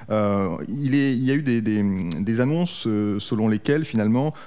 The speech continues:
l'observation en ondes radio montrait une chute brutale de l'émission de gaz, ce qui a été interprété, euh, assez tôt comme, euh, finalement une, une, une mort, euh,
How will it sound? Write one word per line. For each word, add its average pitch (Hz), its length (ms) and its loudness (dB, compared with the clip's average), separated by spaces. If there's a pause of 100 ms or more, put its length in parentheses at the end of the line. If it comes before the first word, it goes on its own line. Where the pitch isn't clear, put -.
(100)
l'observation 117 560 0
en 120 100 4
ondes 147 140 4
radio 131 320 2
montrait 127 340 2
une 117 160 4
chute - 380 -4
brutale 131 520 0 (300)
de 107 140 2
l'émission 117 500 2
de 104 80 2
gaz, 143 440 0
ce - 120 -8
qui - 80 -4
a 104 40 0
été 107 100 -2
interprété, 113 680 -2
euh, 82 640 -2
assez 98 280 -4
tôt 131 220 -2
comme, 98 320 0
euh, - 20 0
finalement 104 440 0 (380)
une, 101 280 2
une, 101 160 2
une 110 140 4
mort, 123 400 2
euh, 92 240 -2